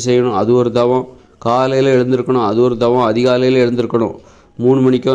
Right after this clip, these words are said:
நாலு மணிக்கோ எழுந்திருக்கணும். அப்புறம் நைட்டு சீக்கிரமா தூங்கணும், ஒம்பது மணிக்கே தூங்கிடணும், அது ஒரு தவம். இப்படி ஒரு தவ வாழ்க்கை வாழ வேண்டும்.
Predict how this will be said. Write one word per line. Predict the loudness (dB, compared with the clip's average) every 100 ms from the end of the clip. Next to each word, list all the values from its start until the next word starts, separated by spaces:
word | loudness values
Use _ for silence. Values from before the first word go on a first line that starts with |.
| 0
நாலு | -2 0
மணிக்கோ | 0 0
எழுந்திருக்கணும். | 0 0 -2 0 -2
அப்புறம் | -2 -2
நைட்டு | 0 -2 -4
சீக்கிரமா | -4 -4 -2 0 0 0
தூங்கணும், | 0 0 0 0
ஒம்பது | 0 2 2
மணிக்கே | 0 -2 0
தூங்கிடணும், | 0 0 -2 -4 -8 -20 -20 -10 -4
அது | 0 2
ஒரு | 0 0
தவம். | 0 -2 -4 -12 -20 -20 _ -20 -20 -12 -6
இப்படி | 0 2 2
ஒரு | 0 -2
தவ | 0 0 0
வாழ்க்கை | 0 0 0 2
வாழ | 0 -2
வேண்டும். | -6 -8